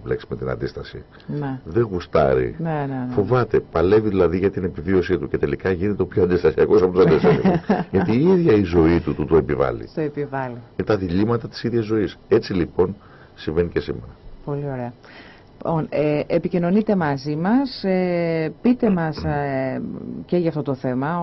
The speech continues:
Speaker 2: όποιος έχει ανάλογη εμπειρία, γιατί τελικά εξελίσσεται σε πολύ μεγάλο θέμα, έτσι. Λοιπόν, στο πενήντα τέσσερα τρία σαράντα τέσσερα, επαμ και ενώ το μήνυμά σας ή στο εκπομπή αε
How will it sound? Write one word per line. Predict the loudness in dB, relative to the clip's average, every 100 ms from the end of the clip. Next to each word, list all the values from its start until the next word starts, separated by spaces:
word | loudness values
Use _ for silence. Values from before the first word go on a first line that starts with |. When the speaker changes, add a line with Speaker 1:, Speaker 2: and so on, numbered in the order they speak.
| -2
Speaker 2:
όποιος | -2 -4 -4 -4
έχει | -4 -2 -2
ανάλογη | 0 0 0 -2 -2
εμπειρία, | -2 -2 0
γιατί | 0 -2 -2 -4 -2
τελικά | 0 -2 0
εξελίσσεται | -2 -2 -4 -4 -4 -6
σε | -8
πολύ | -6 -2 0
μεγάλο | 0 0 -2 -4
θέμα, | -6 -4 -4 -8 -10 -12
έτσι. | -12 -8 -8 -8 -14 -20 -20 -10
Λοιπόν, | -4 0 0
στο | 0 0
πενήντα | 0 0 0
τέσσερα | 0 0 2 0
τρία | 2 2 2
σαράντα | 2 -2 -2 -4
τέσσερα, | -2 -4 -2 -2 0 0
επαμ | -4 -6 0 4 4 2
και | 0
ενώ | 2 2 2
το | 2
μήνυμά | 2 2 2 0
σας | 0 0 -2
ή |
στο | -2 -2
εκπομπή | -2 -4 -2 0
αε | 0